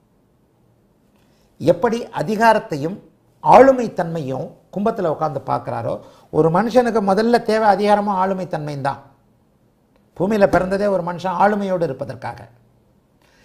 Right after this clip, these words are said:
இந்த ஆளுமையும் அதிகாரத்தனமும் உங்களுக்கு இயல்பாக வந்துவிட்டாலே பிற, பிற விஷயங்கள் உங்களை வந்து சேர்ந்து விடுகின்றன. அதிகாரம் உங்களுக்கு, உங்களுடைய அதிகாரம் செல்லுபடியாகிறது என்றால் அடுத்தவர்கள் உங்களுக்கு அடிபணிகிறார்கள் என்று அர்த்தம்.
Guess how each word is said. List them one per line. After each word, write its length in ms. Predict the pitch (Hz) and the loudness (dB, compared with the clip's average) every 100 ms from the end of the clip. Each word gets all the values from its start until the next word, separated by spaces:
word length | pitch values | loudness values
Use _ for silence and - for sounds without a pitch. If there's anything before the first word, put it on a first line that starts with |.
| _ | _
இந்த 200 | 151 156 | 0 2
ஆளுமையும் 680 | 139 202 277 269 240 233 247 - | 6 8 8 6 2 -2 -4 -6
அதிகாரத்தனமும் 840 | 185 233 233 233 202 185 190 208 - | -2 2 2 2 -2 -2 -6 -8 -8
உங்களுக்கு 440 | 160 170 170 170 | -2 0 0 -2
இயல்பாக 520 | 131 220 214 214 202 | -2 -2 0 0 0
வந்துவிட்டாலே 760 | 165 175 202 185 - 165 202 220 - _ | -2 -4 -6 -6 -2 -2 -2 -4 -12 _
பிற, 420 | - 196 143 - - _ _ | -2 -2 -2 -8 -20 _ _
பிற 220 | - 247 233 | 2 2 2
விஷயங்கள் 420 | 190 226 208 208 | 0 -4 -4 -4
உங்களை 360 | 180 170 170 | -4 -4 -2
வந்து 320 | 156 175 196 - | -4 -4 -6 -4
சேர்ந்து 460 | 196 202 180 151 | -4 -4 -4 -4
விடுகின்றன. 340 | 135 123 120 110 - _ _ _ _ _ _ _ _ _ | -6 -6 -12 -18 -20 _ _ _ _ _ _ _ _ _
அதிகாரம் 640 | - 185 240 247 233 202 175 | 0 4 8 8 8 0 -6
உங்களுக்கு, 420 | 180 185 147 165 | -2 -2 -2 -4
உங்களுடைய 340 | 170 175 170 | -2 2 2
அதிகாரம் 420 | 165 233 226 214 - | 0 2 2 0 -4
செல்லுபடியாகிறது 720 | 214 226 220 185 175 165 160 | -4 -2 -2 0 0 0 -2
என்றால் 320 | 151 143 175 | -4 -2 -2
அடுத்தவர்கள் 560 | 175 175 214 202 175 175 | 0 -2 -4 -4 -2 -2
உங்களுக்கு 400 | 165 156 151 156 | -4 -4 -4 -4
அடிபணிகிறார்கள் 680 | 156 175 170 139 139 127 127 | -4 -4 -6 -6 -4 -6 -10
என்று 180 | 123 123 | -10 -12
அர்த்தம். 300 | - - | -12 -16